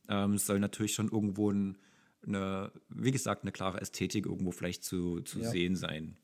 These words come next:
Speaker 2: Ja, das muss schon auch immer eine bewusste Entscheidung auch sein, ne? Also du,
Speaker 1: Ja.
Speaker 2: wie du sagst, kannst es nicht sagen, nur weil ich das jetzt, ähm, d-, der, der Fokus nicht passt,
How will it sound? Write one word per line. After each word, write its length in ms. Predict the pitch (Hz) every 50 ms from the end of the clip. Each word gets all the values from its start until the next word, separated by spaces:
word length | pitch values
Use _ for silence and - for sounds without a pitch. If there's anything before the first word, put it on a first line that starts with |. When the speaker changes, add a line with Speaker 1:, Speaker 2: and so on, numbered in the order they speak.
| - -
Speaker 2:
Ja, 180 | - 110 113 123
das 140 | 127 127 123
muss 180 | 131 127 135 131
schon 200 | - 131 123 123
auch 220 | 123 127 127 127 -
immer 160 | - 127 123
eine 120 | 123 120
bewusste 520 | 110 113 110 113 123 135 131 - - 135 -
Entscheidung 580 | - 113 104 - - 117 113 110 113 110 113
auch 140 | 104 113 -
sein, 220 | - - 104 101 104
ne? 100 | 107 113
Also 160 | 117 110 113
du, 100 | 98 107 - - - - - -
Speaker 1:
Ja. 140 | 87 85 - -
Speaker 2:
wie 60 | 185 190
du 80 | 120 107
sagst, 280 | - 120 107 - -
kannst 260 | - 113 104 104 104
es 40 | -
nicht 140 | - 107 -
sagen, 240 | - 117 113 110 113
nur 100 | 113 110 107
weil 100 | 107 107
ich 80 | 107
das 160 | - 113 104
jetzt, 240 | 113 107 101 - - - - - - - - -
ähm, 600 | - 110 110 104 104 104 104 104 104 104 104 104 107
d-, 160 | 110 104 - - _ -
der, 160 | 113 107 104
der 260 | 101 - 113 104 101
Fokus 420 | - - 131 123 - 143 135 127 -
nicht 180 | 131 123 - -
passt, 400 | 131 123 127 - - - -